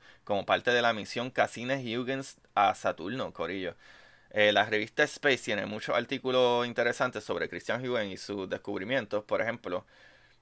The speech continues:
eh, aquí hay uno, ¿verdad?, que reconoce el cumpleaños número trescientos setenta y cinco de Christian Huygens, un artículo sobre el Titán de la luna de Saturno y detalles sobre la misión del Huygens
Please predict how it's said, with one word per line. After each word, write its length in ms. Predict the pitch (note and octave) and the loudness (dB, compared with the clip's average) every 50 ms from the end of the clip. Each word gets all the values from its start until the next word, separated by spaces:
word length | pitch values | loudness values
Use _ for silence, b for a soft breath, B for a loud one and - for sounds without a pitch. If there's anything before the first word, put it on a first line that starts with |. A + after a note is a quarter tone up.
| b _ - | b _ 2
eh, 840 | - A2 G#2 G2+ G2+ G2+ G2 F#2+ G2 G2+ F#2 F2+ F2+ F2+ F2+ E2 - - - | 4 6 6 6 6 4 4 2 0 0 0 2 2 2 0 0 -2 0 2
aquí 180 | G2+ G#2 G2+ | 2 4 4
hay 140 | A2+ C3 C#3 | 4 4 4
uno, 200 | C3+ C#3 C3 B2+ | 2 2 2 4
¿verdad?, 320 | A#2+ A#2 A#2 B2 C#3+ C#3+ - | 4 4 4 2 2 0 -2
que 380 | - - G2+ G2 F#2+ G2 F#2 G2+ | -2 0 2 4 4 2 2 2
reconoce 1080 | G#2+ F#2+ G2+ - F2+ F#2 F2+ - - B2+ A#2 A2+ A2+ A2 G#2+ G#2+ G#2 G2 F#2+ F#2 F2+ F2 | 0 -2 -2 -2 -4 -6 -4 0 2 4 4 6 6 4 4 4 4 2 2 2 0 0
el 200 | - - G#2 F#2+ | 0 0 -2 -2
cumpleaños 960 | - G2+ G2 - F#2 E2+ F#2+ G2+ A2 A2+ A2 A2 G#2+ G#2+ G#2 G2+ G2+ F#2 - - | -4 -8 -6 -2 -2 -2 -2 -2 -2 -2 0 0 0 0 0 0 -2 -4 -6 -8
número 460 | - A2 G#2+ G2+ G2+ G2 G2 F#2+ F2+ | -10 -8 -4 -2 0 0 0 0 -2
trescientos 560 | - - G2 F#2 F2 - - G2 F#2 - - | -2 -4 -4 -4 -4 -4 -6 -10 -10 -8 -4
setenta 320 | - A#2+ - A2 A2+ - A2 | -4 -2 -2 -2 -4 -6 -10
y 60 | - | -10
cinco 320 | - B2+ B2+ - A#2 G#2 | -8 -8 -6 -2 -2 0
de 120 | G2+ G#2 G2+ | 0 -2 -2
Christian 360 | - F#2+ - - A2 A2 B2 | -4 -8 -6 -4 -4 -4 -2
Huygens, 420 | C#3+ D3 C3+ A2+ G#2+ A2 - - - | -2 -2 0 -2 -2 -4 -8 -16 -14
un 120 | - F#2+ F2+ | -8 -4 -4
artículo 440 | F2+ F#2+ - A#2 G#2 - A#2 A2 G#2+ | -4 -4 -4 -8 -6 -2 -2 -2 0
sobre 580 | - A#2 A2 G#2+ G#2 G#2 G#2 G2+ G2 - - | 2 2 2 4 4 4 4 4 4 4 2
el 100 | G2+ G2 | -2 -2
Titán 520 | - G#2+ F#2+ - F#2+ F#2+ F#2 G#2 A2 A2 G#2+ | -4 -8 -4 -2 0 0 0 -2 -4 -2 0
de 160 | G#2+ G#2+ G#2 | 2 4 6
la 160 | G#2 G2 G2 | 6 6 6
luna 480 | G2+ G#2 G#2 G#2 G#2+ A2 G#2+ G2+ G2+ b b b b b b | 4 2 -2 0 0 2 2 2 0 b b b b b b
de 120 | - G#2 | -4 2
Saturno 560 | - A#2 A2+ A2+ D#3 F3 E3+ D3+ C#3+ C#3+ B2+ | 4 4 4 4 4 -2 -2 -2 0 0 0
y 100 | A#2+ A2 | 0 2
detalles 420 | G2+ G2 G2 F#2+ F2+ F2 F2+ G2 - | 2 2 4 4 4 2 2 0 -2
sobre 560 | - A2+ G#2+ G#2 G#2+ G#2+ G#2+ G#2 G#2 G2+ G2+ | -2 -2 -2 0 2 2 2 2 2 2 0
la 240 | G#2 G#2 G#2+ G2+ G2 | 0 0 0 -2 -2
misión 440 | G2 F#2 E2+ - - A2+ A2+ A#2 G#2+ | -4 -8 -10 -8 -6 -6 -4 -2 0
del 180 | A2+ G#2+ G#2+ | 0 0 0
Huygens 560 | G#2+ A2 A#2 A2+ A2+ G#2 F2+ F2 F2+ - - | -2 -6 -6 -6 -4 -4 -6 -8 -8 -10 -14